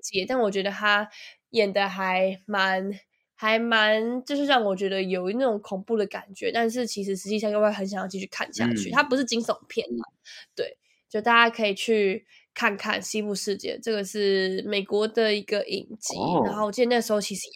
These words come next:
Speaker 1: 蛮红的。对，它也是跟A I机器人相关的，
Speaker 2: 有，有，有印象。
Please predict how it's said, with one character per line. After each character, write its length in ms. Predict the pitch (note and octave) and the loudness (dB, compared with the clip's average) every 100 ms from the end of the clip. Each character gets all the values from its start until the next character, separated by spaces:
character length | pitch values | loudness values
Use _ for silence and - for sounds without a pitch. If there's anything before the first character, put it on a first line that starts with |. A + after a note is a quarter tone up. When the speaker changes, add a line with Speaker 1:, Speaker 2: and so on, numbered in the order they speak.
| _ | _
Speaker 1:
蛮 260 | _ _ - | _ _ -6
红 260 | E3 D#3+ B3 | -6 -6 -6
的。 240 | C4+ C4 _ _ _ - | -4 -6 _ _ _ -8
对， 100 | - | -4
它 160 | G#3+ | 0
也 60 | G#3+ | 2
是 80 | A3+ | 4
跟 180 | A#3 A#3 | 4 2
A 160 | - A#3 | 2 2
I 140 | A#3 | 2
机 160 | A#3 A3+ | 0 -2
器 120 | B3+ | 0
人 300 | G#3+ G#3 G3 | 0 0 -6
相 180 | F#3+ G3 | -2 2
关 240 | F#2+ - | 6 6
的， 80 | F#2+ | 6
Speaker 2:
有， 0 | |
有， 40 | F#2+ | 4
有 80 | G2+ | 2
印 160 | G#2 G2+ | 2 0
象。 240 | F#2+ F#2 | 0 -2